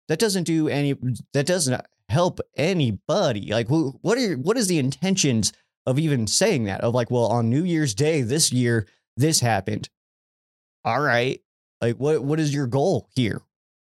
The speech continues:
What is your goal? What, what, giving me that information? What are you, are you, are you trying to get Stan Kroenke to be like, "You know what? You're right. Let's go ahead and move back to the Edward Jones Dome," <laughs> or whatever it's called now. It's like, "Let's, let's go ahead and do," no, that's not gonna be a real thing. So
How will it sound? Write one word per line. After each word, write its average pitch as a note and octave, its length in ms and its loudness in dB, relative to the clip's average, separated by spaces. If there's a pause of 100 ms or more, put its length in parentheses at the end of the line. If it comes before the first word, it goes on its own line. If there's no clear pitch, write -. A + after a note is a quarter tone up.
(120)
What E3 200 0
is G3 140 0
your F#3 180 0
goal? C3+ 360 -2
What, A#2+ 400 0
what, C3+ 480 0
giving E3+ 360 0
me F#3+ 160 2
that E3 180 2
information? D3 560 0
What C#3 140 2
are - 20 0
you, C#3+ 160 -2
are C3+ 160 0
you, C#3 80 0 (320)
are E3+ 60 -2
you E3+ 40 -4
trying G#3+ 180 0
to F#3+ 60 -2
get E3+ 60 2
Stan F3+ 220 0
Kroenke F3 200 -2
to F3 80 -4
be E3+ 80 0
like, D3 140 0
"You D3+ 40 0
know D#3 60 0
what? D#3+ 200 -2
You're D3 120 0
right. G2+ 260 -2 (140)
Let's C#3+ 160 -2
go F3+ 100 0
ahead E3+ 120 0
and C#3+ 80 2
move A2 160 -2
back C#3 280 0
to D#3+ 60 -4
the D3 120 0
Edward C3+ 180 0
Jones A2 320 0
Dome," G#2 320 0 (120)
<laughs> - 120 0
or F#3+ 160 -2
whatever D3 360 0
it's D3+ 120 -6
called A2 340 0
now. A2 240 0 (320)
It's - 80 -2
like, A#2 120 2
"Let's, B2 260 0
let's - 240 -4
go C#3+ 120 0
ahead C3 160 0
and B2 80 0
do," B2 80 -2 (360)
no, E3+ 380 0
that's C#3+ 160 -2
not E3+ 260 0
gonna E3 160 0
be D#3+ 140 2
a D3 100 2
real C#3 240 0
thing. A2 300 -2
So B2+ 400 0